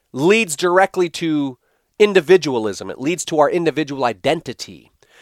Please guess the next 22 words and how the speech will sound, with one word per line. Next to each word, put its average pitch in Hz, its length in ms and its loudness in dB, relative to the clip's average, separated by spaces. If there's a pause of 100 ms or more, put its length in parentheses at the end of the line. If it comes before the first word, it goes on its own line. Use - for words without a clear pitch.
The 143 100 2
reality 170 600 4
that 139 180 -2
every 165 300 2
person 165 420 -4
on 139 80 -2
the 127 80 -2
planet 151 460 -2
is 131 240 -6
infinitely 165 580 -2
unique 143 480 -6 (160)
according 196 560 4
to 131 340 -6 (160)
natural 135 600 -4
order. 175 460 -6 (640)
So, 175 380 2 (260)
you 165 120 -2
know, 147 100 0
this 196 500 0 (160)
ultimately 180 500 4
fundamentally 190 800 0
defies 113 1120 0